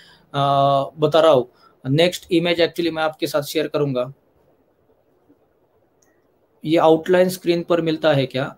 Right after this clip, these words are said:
Uh, yes, yes, yes, outline screen पर मिलता है। वर्धमान sir ने बहुत important question किया है ये। Outline screen पर मिलता है, उसका जो impression रहता है ना, छाप रहती है ना, वो दिखते रहती है हमें।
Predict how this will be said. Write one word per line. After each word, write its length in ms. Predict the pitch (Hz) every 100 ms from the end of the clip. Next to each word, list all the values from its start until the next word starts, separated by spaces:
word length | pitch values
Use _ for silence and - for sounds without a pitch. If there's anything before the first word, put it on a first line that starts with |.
| -
Uh, 240 | 147 139 139
yes, 240 | 214 247
yes, 180 | 247 220
yes, 140 | 190 -
outline 360 | 170 - 226
screen 260 | - 208 208
पर 120 | 208
मिलता 260 | 196 185 175
है। 60 |
वर्धमान 400 | 151 170 185 190
sir 200 | 190 185
ने 120 | 185
बहुत 220 | 180 185 180
important 380 | 165 170 175
question 300 | 170 160 160
किया 160 | 143 147
है 100 | 131
ये। 200 | 127 190 - _ - _
Outline 300 | 156 185 226
screen 320 | 226 - 214 202
पर 140 | 208
मिलता 260 | 185 185 180
है, 60 |
उसका 240 | 180 - 214
जो 100 | 220
impression 460 | 208 240 226 233
रहता 240 | 226 233 233
है 60 |
ना, 80 | 175
छाप 340 | 147 170 170
रहती 200 | 202 214
है 60 | 214
ना, 160 | 180 - _ - -
वो 60 |
दिखते 340 | 202 240 - 247
रहती 240 | 226 214
है 60 | 151
हमें। 220 | 139 120